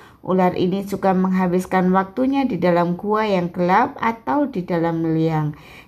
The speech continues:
Hewan ini adalah perenang yang baik dan bisa memanjat pohon.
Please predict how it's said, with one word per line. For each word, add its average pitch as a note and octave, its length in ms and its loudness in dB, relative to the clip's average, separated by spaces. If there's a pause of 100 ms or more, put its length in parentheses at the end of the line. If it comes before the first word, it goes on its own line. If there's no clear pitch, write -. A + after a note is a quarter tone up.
Hewan G#3 320 2
ini C#4+ 240 2
adalah C4 400 2
perenang G#3+ 480 -2
yang G3 240 -4
baik G3+ 320 -2
dan F3 160 2
bisa A3+ 400 0
memanjat E3+ 560 0
pohon. C#3 480 -4